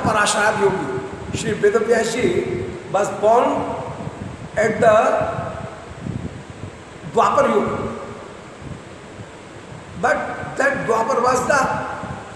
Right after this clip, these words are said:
fourth part of that Dwapar। And then in the fourth part, the, while Dwapar came, then Shri Vedavyasa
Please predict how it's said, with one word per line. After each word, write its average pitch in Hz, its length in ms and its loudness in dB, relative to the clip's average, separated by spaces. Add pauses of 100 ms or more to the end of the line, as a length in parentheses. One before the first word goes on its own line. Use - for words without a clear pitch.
fourth - 300 6 (160)
part 190 340 4
of 254 220 2
that 247 180 4 (380)
Dwapar। 208 320 2 (880)
And 180 80 -4 (160)
then 285 160 6 (560)
in 226 80 -4
the 240 80 4 (160)
fourth 294 240 6
part, 294 240 4 (640)
the, 226 160 8 (160)
while 247 240 4 (400)
Dwapar 339 480 2
came, - 320 2 (300)
then 277 180 2
Shri - 640 0 (320)
Vedavyasa 196 800 4